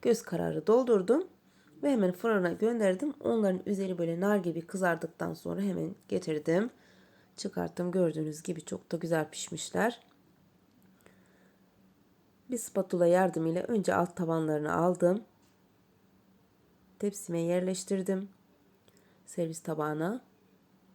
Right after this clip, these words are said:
Daha sonra üzerine domateslerini de ekledim. Bütün domateslerimi servis tabağına aldıktan sonra şöyle size bir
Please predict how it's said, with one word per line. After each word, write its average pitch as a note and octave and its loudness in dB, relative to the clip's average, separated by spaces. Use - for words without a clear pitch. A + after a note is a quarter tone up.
Daha A3 0
sonra F3 -2
üzerine G3 0
domateslerini E3 -2
de D#3 -4
ekledim. F3 0
Bütün F#3+ -4
domateslerimi E3 -4
servis D#3+ -6
tabağına D3+ -8
aldıktan E3 -2
sonra E3+ -8
şöyle D#3+ -6
size - -2
bir F2 -6